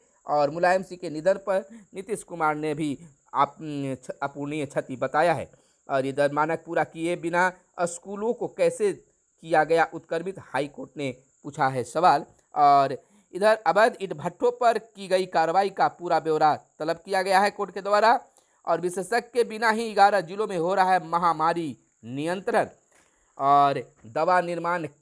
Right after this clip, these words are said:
कम होगी, निर्भरता मोदी का बयान आया है। गुजरात में पीएम ने ब्लैक डग्स पार्क की रखी आधारशिला। और प्रधानमंत्री नरेंद्र मोदी ने बीते दिन जम्बूसर में बल्क ड्रग पार्क की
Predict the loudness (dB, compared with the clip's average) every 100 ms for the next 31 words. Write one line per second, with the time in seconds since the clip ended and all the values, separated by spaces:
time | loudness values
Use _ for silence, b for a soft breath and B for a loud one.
0 | -4 -2 -2 -4 -6 -8 -8 -8 -6 -4
1 | -4 -2 -2 -2 -8 -6 -6 -4 -2 -2
2 | -2 0 2 2 2 -2 -2 -2 -2 -8
3 | -10 -8 -8 -6 -10 -12 _ b b b
4 | _ -8 2 2 2 -6 0 0 0 -8
5 | -6 -2 -2 -6 -12 -4 -4 -4 -10 -4
6 | -2 -2 -4 0 2 2 0 _ -4 2
7 | 2 2 -2 -2 -2 -2 -6 -10 -6 -4
8 | -4 -4 -6 -8 -8 -10 -10 -8 -6 -6
9 | -8 -10 B -20 B _ -2 0 0 -4
10 | -4 -2 -2 -2 -4 -6 -14 _ -20 _
11 | -20 -20 _ -6 0 2 0 -4 -10 -10
12 | -6 0 0 0 -8 -8 -2 -2 -2 -10
13 | -18